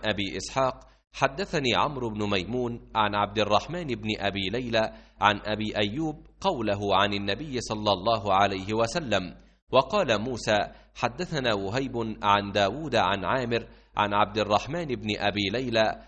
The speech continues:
عن أبي أيوب عن النبي صلى الله عليه وسلم." وقال إسماعيل عن الشعبي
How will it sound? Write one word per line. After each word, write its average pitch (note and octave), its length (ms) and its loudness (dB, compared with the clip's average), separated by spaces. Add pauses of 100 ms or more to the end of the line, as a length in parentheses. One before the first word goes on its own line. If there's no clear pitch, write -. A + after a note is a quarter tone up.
(120)
عن G#2 240 2
أبي G#2 320 -2
أيوب B2+ 420 -2
عن G#2 240 4
النبي G#2 500 -4
صلى G#2+ 320 -2
الله G2 440 2
عليه F#2+ 400 2
وسلم." G#2+ 580 0 (300)
وقال A#2+ 420 4
إسماعيل A2 720 0
عن G#2 180 4
الشعبي G2+ 520 2